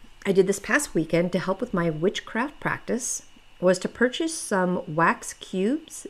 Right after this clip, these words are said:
that I can melt in my small simmer pots. I bought a bag of scented wax that is, oh my gosh,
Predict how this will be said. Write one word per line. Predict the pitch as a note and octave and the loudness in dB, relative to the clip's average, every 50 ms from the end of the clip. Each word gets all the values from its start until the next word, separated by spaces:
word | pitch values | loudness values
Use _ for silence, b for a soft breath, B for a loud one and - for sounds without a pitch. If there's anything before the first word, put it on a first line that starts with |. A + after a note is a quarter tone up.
| - | -4
that | - F3 | 0 2
I | E3+ D#3+ | 2 2
can | D#3+ - F3+ E3+ E3 | 2 2 2 2 2
melt | D#3+ E3 F3+ A3+ A3+ - - - | 4 4 4 2 0 -4 -4 0
in | F3+ F3 E3+ E3 | 0 2 2 2
my | D#3+ D#3+ D#3 | 2 2 0
small | D#3 - - - D#3 D3+ D3+ D3+ D3+ D3 | 0 -2 -2 -2 -2 0 0 -2 -2 -2
simmer | - - C#3+ C#3 C3+ | -2 -2 0 0 -2
pots. | - - - - - - - - - - _ _ _ _ _ _ _ _ - - - - _ - - - - - _ _ - | -2 -4 -8 -10 -10 -10 -14 -14 -14 -14 _ _ _ _ _ _ _ _ -20 -20 -20 -20 _ -20 -20 -20 -20 -20 _ _ -2
I | - F3+ | 0 4
bought | F#3 G3+ A#3 | 6 8 8
a | D4+ | 6
bag | B3+ B3 G3+ F#3+ F#3+ G3 G3 - - | 6 4 4 6 6 4 4 2 0
of | - E3+ E3 | 0 0 0
scented | - - - E3+ F3 - A#3+ A3+ F3 | 0 0 0 0 2 2 0 0 0
wax | - D3+ D3 C#3+ C#3+ D3 - - - - | 0 0 0 0 -2 -4 -6 -10 -14 -10
that | - - D#3 D#3 - - | -6 -4 -2 -2 -2 -2
is, | - D3+ D#3 D#3 D3+ D3+ D3+ D3+ D3 C#3+ C#3+ - - - - - | 0 2 2 4 2 2 2 0 0 -2 -4 -8 -12 -12 -8 -4
oh | D3+ | -2
my | D3 C3+ | -2 -2
gosh, | B2+ B2+ - - | -2 -4 -6 -6